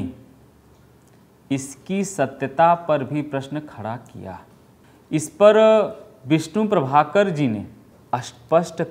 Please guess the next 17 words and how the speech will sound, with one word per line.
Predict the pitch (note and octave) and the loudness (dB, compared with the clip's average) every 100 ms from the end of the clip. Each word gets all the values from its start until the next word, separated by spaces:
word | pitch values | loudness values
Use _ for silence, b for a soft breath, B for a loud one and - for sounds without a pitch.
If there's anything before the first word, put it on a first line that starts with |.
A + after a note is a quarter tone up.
| - | -4
करते | B2+ A#2+ A#2+ D3+ B2 | -2 -2 -4 -4 -4
हुए | G#2+ A2 C3+ E3 - | -4 -4 -6 -6 -10
कहा | A2 G2 G2+ | -12 -10 -12
कि | G2 B2 C#3 F#3 F#3+ B B B B | -10 -6 -4 -4 -6 B B B B
जीवनी | G#2 A#2 C3 C#3 D#3+ F3+ F3+ | -8 0 0 0 -2 -4 -6
की | D#3+ D3+ - C#3+ | -8 -8 -6 -2
एक | D3 D3 C3+ | -2 -4 -6
भी | A#2+ F3+ A3+ | -4 -2 -2
पंक्ति | E3 C#3 - - - - _ _ _ _ _ _ | 0 -2 -4 -14 -20 -20 _ _ _ _ _ _
कल्पना | D3+ D3 C#3+ D#3 F3+ G3+ G#3 - | 4 4 4 2 2 -2 -4 -2
के | G4 G4+ - | -2 -2 -4
अधिक | C3+ B2 F3+ - | -8 -6 -6 -6
प्रयोग | A#2+ A#2 C3 D#3+ - | -8 -6 -4 -6 -8
की | C#3 C3+ | -10 -10
संभावना | - A#2 G#2 F#2 A2 B2 C#3 | -10 -10 -10 -10 -8 -6 -8
मिलते | A2 G#2 - D#3 | -8 -12 -10 -12
ही, | C3+ | -12